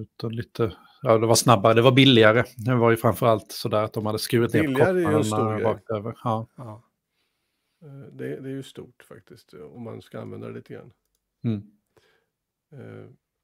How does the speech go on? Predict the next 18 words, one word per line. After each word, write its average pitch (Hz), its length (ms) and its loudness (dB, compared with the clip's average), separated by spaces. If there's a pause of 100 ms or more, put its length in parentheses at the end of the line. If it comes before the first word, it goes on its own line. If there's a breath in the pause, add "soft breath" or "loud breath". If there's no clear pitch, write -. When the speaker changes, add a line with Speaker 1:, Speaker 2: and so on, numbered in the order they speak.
(1300)
Speaker 2:
men 123 240 -12
det, 131 320 -10 (500)
ja, 127 140 -12
det 135 140 -6
är 156 60 -8
lite 170 360 -8
beta. 147 360 -6
Jag 165 140 -2
har 196 80 -2
märkt 208 460 -6
en 156 140 -8
konstig 156 500 -10
grej 113 160 -6
med, 107 380 -10
med 113 280 -14
G 110 100 -10
P - 80 -20
T 113 100 -16